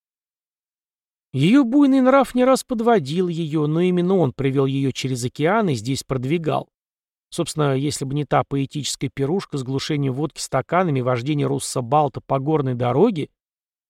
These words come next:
не было бы никакой Сары Бенуа, тем более Ламберт. Не было бы потому, как настоящая Сара Бенуа умерла от американки в Бейруте годом раньше.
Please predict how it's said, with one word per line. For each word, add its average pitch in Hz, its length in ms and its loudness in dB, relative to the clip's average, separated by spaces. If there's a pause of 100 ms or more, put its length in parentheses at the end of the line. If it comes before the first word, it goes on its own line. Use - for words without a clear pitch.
(440)
не 285 200 2
было 254 140 4
бы 220 80 2
никакой 226 380 2
Сары 214 320 4
Бенуа, 185 500 2
тем 131 260 -4
более 156 260 0
Ламберт. 143 500 0 (500)
Не 151 280 2
было 139 160 2
бы 135 100 -2
потому, 143 500 0 (280)
как - 160 -10
настоящая 151 520 -2
Сара 147 320 2
Бенуа 143 340 0
умерла 156 460 2
от 127 140 -4
американки 135 580 -2
в 127 120 -4
Бейруте 139 440 -2
годом 147 380 2
раньше. 135 480 -2